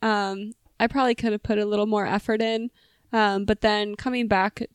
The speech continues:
to the world of academics after seven years, uh,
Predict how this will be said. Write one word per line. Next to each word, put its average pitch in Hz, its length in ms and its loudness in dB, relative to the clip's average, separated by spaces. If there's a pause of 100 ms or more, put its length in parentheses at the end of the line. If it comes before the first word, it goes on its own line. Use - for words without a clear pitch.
(120)
to 196 420 0
the 208 100 -2
world 196 220 0
of 202 100 -2
academics 226 640 0
after 220 260 0
seven 233 360 -2
years, 240 400 -4 (500)
uh, 196 440 0